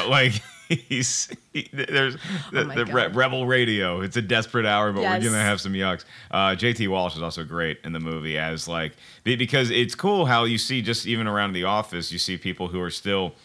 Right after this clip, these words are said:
Speaker 1: really buying into this is, we need
Speaker 2: Yes.
Speaker 1: to protect our soldiers from information. We need to do this and this. And maybe they had some good intentions doing that, you know, because they didn't want all this information to get out, or they didn't wanna break the rules. They didn't wanna go outside the lines.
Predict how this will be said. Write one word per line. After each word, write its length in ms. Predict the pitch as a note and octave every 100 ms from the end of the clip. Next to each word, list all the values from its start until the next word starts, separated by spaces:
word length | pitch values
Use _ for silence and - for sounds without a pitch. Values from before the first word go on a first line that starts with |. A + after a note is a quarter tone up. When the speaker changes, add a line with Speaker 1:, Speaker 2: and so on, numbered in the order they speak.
| -
Speaker 1:
really 240 | F#2+ G#2+
buying 340 | F#2+ G2 G2 F#2
into 480 | F#2 F2+ - E2+ D#2+ - -
this 200 | - F2+
is, 80 | -
we 180 | D#3 G#2
need 100 | G#2+ G#2
Speaker 2:
Yes. 80 | -
Speaker 1:
to 180 | G2+ F2+
protect 440 | F#2+ F2+ G2 -
our 120 | F#2+ F#2
soldiers 500 | G2+ G2 F#2 F2+ E2+ D#2+
from 320 | G2 F2+ D2
information. 600 | E2+ E2 F2+ F#2+ F#2+ F#2
We 60 |
need 120 | F2 E2+
to 80 |
do 160 | E2 E2
this 280 | D#2+ F2+ -
and 120 | E2
this. 160 | F2 F2 - -
And 160 | G2+
maybe 240 | A2 B2 A#2+
they 160 | A2
had 160 | G#2+ G#2
some 120 | F2+
good 120 | F#2+
intentions 440 | F2 F2 F2 D#2+ D2
doing 360 | C2 A#2 F2
that, 240 | B1 A1+ -
you 140 | - E2
know, 180 | D#2+
because 300 | E2 F2 F#2
they 100 | D#2+
didn't 260 | E2+ G#2 G#2
want 140 | F2 E2
all 100 | D#2
this 100 | D2+
information 480 | D#2 D#2 D#2+ -
to 60 | E2
get 180 | D#2 D#2
out, 180 | D#2 D2+ B2 F2
or 80 |
they 100 | G2
didn't 220 | G2 A2 F2+
wanna 180 | F#2+ E2+
break 280 | F#2 F#2
the 80 | F2+
rules. 440 | E2 E2+ A#1 - - -
They 100 | F2+
didn't 200 | G2+ F#2
wanna 140 | G2+
go 220 | E2+ F#2+ F2+
outside 500 | F2 F2 - E2 D#2
the 80 | D2+
lines. 440 | E2+ E2+ D2 D2